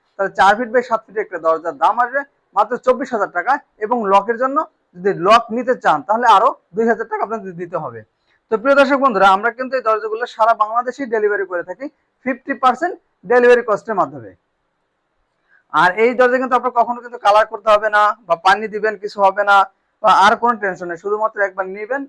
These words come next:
লাগাবেন, তারপর আজীবন ইনশাল্লাহ ব্যবহার করবেন। আর প্রিয় দর্শক বন্ধুরা, অনেকের প্রশ্ন থাকে আমাদের প্রতিষ্ঠানটি কোথায়? আমাদের প্রতিষ্ঠান হচ্ছে ঢাকা কামরাঙ্গীরচর মাহাদিনগরে এবং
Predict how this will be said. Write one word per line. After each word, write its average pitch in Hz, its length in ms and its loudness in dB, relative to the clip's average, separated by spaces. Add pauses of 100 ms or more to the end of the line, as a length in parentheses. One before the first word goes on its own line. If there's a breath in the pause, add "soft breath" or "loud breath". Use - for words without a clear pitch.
লাগাবেন, 208 440 -2
তারপর 208 300 -4
আজীবন 202 340 -4
ইনশাল্লাহ 208 360 -8 (240)
ব্যবহার 170 300 -2
করবেন। 110 300 -12 (340)
আর 175 100 -2
প্রিয় 233 200 0
দর্শক 269 220 0
বন্ধুরা, 247 260 0
অনেকের 220 340 0 (240)
প্রশ্ন 226 220 -8
থাকে 226 180 -2
আমাদের 202 400 0
প্রতিষ্ঠানটি 220 480 -8
কোথায়? 185 300 -4
আমাদের 196 380 -2
প্রতিষ্ঠান 233 380 -6
হচ্ছে 233 220 -6 (460)
ঢাকা 175 340 2
কামরাঙ্গীরচর 220 720 -4
মাহাদিনগরে 180 720 -4 (300)
এবং 226 380 0